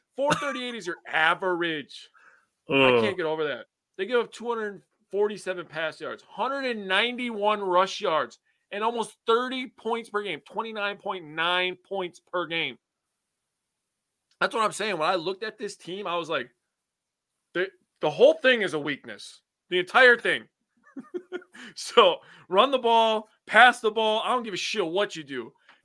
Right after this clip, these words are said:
Speaker 1: Do what you gotta do to get down the field and score some points. This is gonna be a Mertz bounce back game, and I, I'm, I'm, all, I'm here for it.
Speaker 2: Mm-hmm. Yeah, totally with that. Um, I mean, you pretty much hit on it. I mean, looking at it, <sighs>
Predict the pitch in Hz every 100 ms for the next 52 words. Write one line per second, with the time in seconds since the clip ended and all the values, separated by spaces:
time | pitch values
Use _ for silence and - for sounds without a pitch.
0 | - 285 311 247 247 226 233 220 220 214
1 | 202 190 151 196 180 - 175 151 139 151
2 | 127 110 - _ _ _ 180 226 220 180
3 | 143 151 156 - 143 131 - 117 117 113
4 | 107 _ _ 120 135 156 156 143 147 156
5 | - 151 151 156 143 147 156 - 110 -
6 | _ _ _ _ _ _ 127 127 123 135
7 | _ _ _ - 131 147 - - 135 147
8 | 139 139 113 104 - - - - - 131
9 | 127 120 117 - 127 139 151 175 180 147
10 | - 170 127 113 110 _ 127 127 123 123
11 | - _ _ _ _ _ _ _ - -
12 | _ _ _ - 156 170 160 156 156 151
13 | - _ _ _ _ _ _ _ _ _
14 | _ _ _ _ -